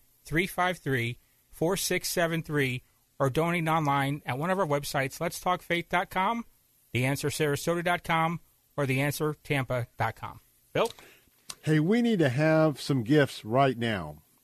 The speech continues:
Speaker 2: And, uh, I know the four o'clock hour is always strong. I know that those are my, those are my friends in Sarasota, Bradenton.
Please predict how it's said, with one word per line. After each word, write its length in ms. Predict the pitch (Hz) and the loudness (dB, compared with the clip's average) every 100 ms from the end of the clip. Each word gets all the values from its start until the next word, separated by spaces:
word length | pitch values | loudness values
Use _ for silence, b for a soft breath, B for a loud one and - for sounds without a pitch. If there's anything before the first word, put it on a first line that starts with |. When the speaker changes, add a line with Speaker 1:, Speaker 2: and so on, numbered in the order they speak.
| - | -6
Speaker 2:
And, 420 | 120 120 117 113 | -2 0 0 0
uh, 140 | 113 - | 0 0
I 140 | 123 | 0
know 200 | 135 143 | 2 2
the 100 | 117 | 0
four 220 | - 143 | -2 -2
o'clock 360 | 135 - 135 - | 0 0 0 2
hour 320 | 127 131 123 | 2 4 2
is 100 | 104 | 2
always 460 | 113 120 131 120 107 | 0 2 2 2 -2
strong. 520 | - 127 127 127 123 | -2 0 2 0 -2
I 120 | - 127 | -6 -4
know 240 | 131 131 | 0 0
that 240 | 120 117 110 | 0 -2 -2
those 320 | 127 131 113 | 0 0 0
are 140 | 120 | -2
my, 260 | 104 107 101 - | -2 -4 -6 -6
those 200 | 147 123 | -6 -4
are 40 | |
my 140 | 120 110 | -4 -6
friends 400 | - 131 131 104 | -4 -2 0 -2
in 100 | 104 | -4
Sarasota, 520 | - 120 117 123 113 | -2 -2 -2 -2 -4
Bradenton. 600 | 92 110 117 113 117 120 | -2 0 0 0 -2 -4